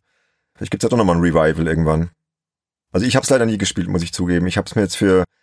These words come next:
die Folge angeschaut in YouTube-Videos und das sieht schon sehr, sehr faszinierend aus, aber ich find den Stil auch sehr speziell, ne? Ist ja wie so ein Comic-Heft irgendwie, was man dann spielt und, hm,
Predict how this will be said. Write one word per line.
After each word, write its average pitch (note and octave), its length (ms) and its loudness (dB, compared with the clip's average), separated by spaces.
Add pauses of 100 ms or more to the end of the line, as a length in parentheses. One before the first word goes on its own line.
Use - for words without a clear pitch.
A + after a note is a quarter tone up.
(200)
die A2 60 -2
Folge G2+ 340 2
angeschaut B2 640 2
in G2 280 0
YouTube-Videos A#2 960 0
und F2 100 0
das E2+ 120 0
sieht C3+ 160 -2
schon D3 160 2
sehr, A#2 220 2
sehr A2+ 140 2
faszinierend A2+ 640 0
aus, A2+ 180 2
aber D3 100 0
ich G3 120 -2
find A2+ 160 -2
den G#2 100 2
Stil - 400 2
auch F2+ 100 0
sehr F2+ 220 2
speziell, D#2+ 640 0
ne? F#2 100 2
Ist A2+ 160 -4
ja G2+ 100 0
wie G2+ 60 0
so G2+ 160 2
ein F#2+ 140 0 (480)
Comic-Heft B2 720 -2
irgendwie, A2+ 280 0
was G#2 160 -2
man G#2 80 -2
dann G2 140 2
spielt A#2 560 -4
und, G2 300 -2
hm, A#2+ 400 0